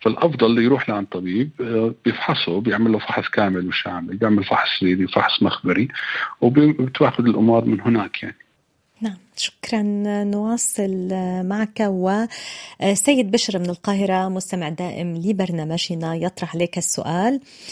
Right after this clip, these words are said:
Speaker 2: عندما، آه، بيصحى ولدي من النوم بيلاقي شد عضل برجله اليمين بعد خمس دقايق، آه، بتصبح طبيعية وبيمشي عادي، ماذا أفعل؟ يمكن هيدا الكرامب، التشنج
Speaker 1: آه، هذا
Speaker 2: في
Speaker 1: الكرامب
Speaker 2: الساق.
Speaker 1: اللي بصير
Speaker 2: نعم.
Speaker 1: أحيانًا.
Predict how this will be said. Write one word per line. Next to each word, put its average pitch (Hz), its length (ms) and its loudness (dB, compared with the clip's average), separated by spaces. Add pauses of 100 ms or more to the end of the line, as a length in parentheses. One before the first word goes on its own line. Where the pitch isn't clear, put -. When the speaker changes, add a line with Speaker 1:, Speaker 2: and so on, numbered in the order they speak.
(280)
Speaker 2:
عندما، 190 760 0 (100)
آه، 180 420 -2
بيصحى 190 640 -2
ولدي 196 340 2
من 165 120 -2
النوم 185 320 0
بيلاقي 180 460 0
شد 180 340 -4
عضل 185 300 -2
برجله 175 540 -2
اليمين 180 560 -2
بعد 175 240 -4
خمس 220 340 -2
دقايق، 190 640 0 (1000)
آه، 185 260 2
بتصبح - 420 -2
طبيعية 180 520 0
وبيمشي 180 500 0
عادي، 175 360 -4
ماذا 180 300 -2
أفعل؟ - 380 -14 (480)
يمكن 190 220 -8
هيدا 180 260 -4
الكرامب، 185 500 -6 (140)
التشنج 185 720 -6 (180)
Speaker 1:
آه، - 20 2
هذا 113 220 4
Speaker 2:
في 107 80 0
Speaker 1:
الكرامب 107 340 4
Speaker 2:
الساق. 101 220 4
Speaker 1:
اللي 90 120 -2
بصير 104 320 0
Speaker 2:
نعم. 190 120 4
Speaker 1:
أحيانًا. 196 220 0